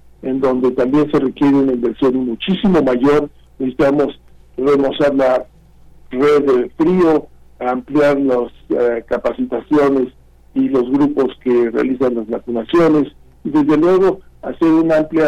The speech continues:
reflexión sobre cuáles son los nuevos biológicos que necesitamos,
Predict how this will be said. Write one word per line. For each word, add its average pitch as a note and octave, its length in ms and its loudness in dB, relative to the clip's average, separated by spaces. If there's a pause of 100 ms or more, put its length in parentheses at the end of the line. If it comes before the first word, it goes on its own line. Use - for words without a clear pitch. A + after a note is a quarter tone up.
reflexión C3 600 -2
sobre C3+ 280 0
cuáles C#3+ 280 0
son C#3+ 160 0
los C3 120 -2
nuevos C#3 340 2
biológicos C3+ 680 -2
que - 120 -2
necesitamos, C#3 840 -4